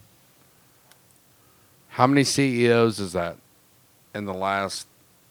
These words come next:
I don't know, since M C, M C U one?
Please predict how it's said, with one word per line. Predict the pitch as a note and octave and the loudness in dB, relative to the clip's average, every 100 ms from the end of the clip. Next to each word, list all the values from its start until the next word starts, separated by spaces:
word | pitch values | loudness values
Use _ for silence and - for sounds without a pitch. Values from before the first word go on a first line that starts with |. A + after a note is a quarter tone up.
| _ _ | _ _
I | G2 | -12
don't | F2+ | -10
know, | E2 F2+ - _ _ _ _ _ _ _ _ _ _ _ _ _ _ | -8 -10 -14 _ _ _ _ _ _ _ _ _ _ _ _ _ _
since | - A#2+ A2 - | -8 -6 -6 -8
M | A#2+ A#2 | -8 -6
C, | - A2+ G#2+ G#2 G#2 G#2 G#2 G#2 G2+ G2 F#2 _ _ - | -4 -4 -2 -4 -4 -6 -8 -8 -10 -12 -16 _ _ -14
M | A2+ | -8
C | - A#2 | -6 -4
U | G#2+ | -6
one? | G2 F#2+ F2 D#2+ | -4 -6 -6 -10